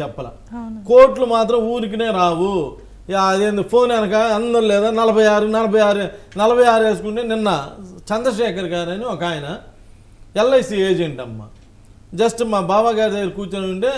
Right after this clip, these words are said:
Speaker 1: ఆ ఫోన్ వెనక నలభై ఆరు number ఉంది. "ఏమండి నలభై ఆరు number వేశారు కదా, మరి మళ్ళీ ఇక్కడ బాబా దగ్గరికి ఎందుకు వచ్చారు, మీరు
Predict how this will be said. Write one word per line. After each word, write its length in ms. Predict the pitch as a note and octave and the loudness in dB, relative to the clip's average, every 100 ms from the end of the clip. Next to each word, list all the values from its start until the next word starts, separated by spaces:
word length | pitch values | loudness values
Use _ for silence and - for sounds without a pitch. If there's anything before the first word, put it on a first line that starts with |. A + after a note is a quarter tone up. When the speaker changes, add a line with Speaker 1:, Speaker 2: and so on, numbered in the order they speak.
| G#3 F#3+ | -6 -6
Speaker 1:
ఆ 140 | F#3+ | -6
ఫోన్ 260 | F#3+ B3 B3+ | -2 0 0
వెనక 280 | A#3 A#3+ | -2 -2
నలభై 320 | A3 A3+ A#3 A3+ | 0 2 4 4
ఆరు 240 | G#3 G3 | 4 2
number 340 | F3+ D#3+ F3+ | 0 -2 -4
ఉంది. 180 | F3 C3+ A2+ - - - - G#3 | -6 -8 -14 -20 -20 -20 -8 -6
"ఏమండి 240 | B3 A#3+ | -4 -2
నలభై 300 | G#3 A3+ B3+ | -2 0 0
ఆరు 200 | B3 A#3 | 2 0
number 320 | A3 G3+ G3 | -2 -4 -4
వేశారు 340 | G3+ F3 F3 E3 | -6 -4 -4 -4
కదా, 300 | E3+ G#3+ C4+ A3 - - - | -4 -4 -6 -10 -18 -20 -8
మరి 640 | G3 G3+ F#3 E3 D#3 D3 C#3+ | -4 0 0 0 -2 -6 -8
మళ్ళీ 340 | D#3 G3+ A#3 | -6 -4 -2
ఇక్కడ 280 | A3 F#3 F3+ | -2 -2 -4
బాబా 340 | E3 G3+ A3+ | -2 -2 0
దగ్గరికి 320 | A#3 A3 G#3 F#3+ | 0 0 -2 -4
ఎందుకు 240 | F#3+ F#3 | -4 -4
వచ్చారు, 540 | F#3 F#3 F#3 A3+ G#3 | -4 -4 -4 -4 -4
మీరు 320 | E3+ E3 D#3+ | -4 -4 -4